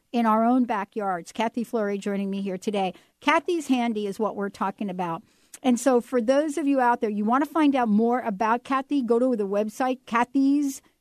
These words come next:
handy dot com. That's Kathy with a C. kathys handy dot com. Check it out. You're gonna be hearing so many things in the next weeks. And also,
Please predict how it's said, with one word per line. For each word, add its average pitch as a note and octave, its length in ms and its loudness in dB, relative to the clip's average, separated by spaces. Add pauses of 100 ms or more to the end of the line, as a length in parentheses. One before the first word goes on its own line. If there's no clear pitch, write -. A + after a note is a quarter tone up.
(100)
handy A3+ 440 -2
dot G#3 240 -2
com. A#3 180 -2
That's G3 180 -4
Kathy C#4 300 2
with G#3+ 160 -2
a E3+ 80 -2
C. - 480 -4 (460)
kathys D4 720 2
handy B3 460 0
dot G#3 340 -2
com. G#3 280 -2
Check - 360 -2
it A#3 80 -2
out. F#3 260 -2 (400)
You're B3 100 2
gonna C4 160 6
be A#3+ 220 0
hearing C4 400 0
so F4+ 520 4
many C4+ 240 -2
things A#3 380 -4
in G#3+ 120 -2
the G#3+ 80 -4
next A3 320 -4
weeks. A#3 480 -2 (300)
And C4 160 2
also, C4+ 640 0